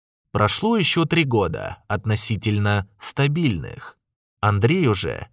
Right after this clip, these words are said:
полноправный начальник сборочного цеха, самого большого на заводе.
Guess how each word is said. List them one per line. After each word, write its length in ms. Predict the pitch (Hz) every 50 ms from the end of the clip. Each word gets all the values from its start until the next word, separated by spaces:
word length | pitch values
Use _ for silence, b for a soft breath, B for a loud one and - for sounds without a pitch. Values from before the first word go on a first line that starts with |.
| _ _ _
полноправный 800 | 104 101 104 104 104 98 - 104 104 101 101 95 101 107 110 113
начальник 720 | 127 147 147 - - 175 139 92 78 60 - - - - -
сборочного 800 | 120 113 101 - 143 170 196 185 139 113 - - - 123 123 135 135
цеха, 640 | - - - 113 90 - - 62 55 - - - - _ _ _
самого 800 | _ - - - 107 101 98 104 101 101 98 101 101 98 95 95 _ _ _ _
большого 640 | _ 92 92 101 98 95 - - - 185 190 180 175
на 160 | 160 160 156
заводе. 720 | 139 139 143 127 113 98 87 78 69 64 50 - - -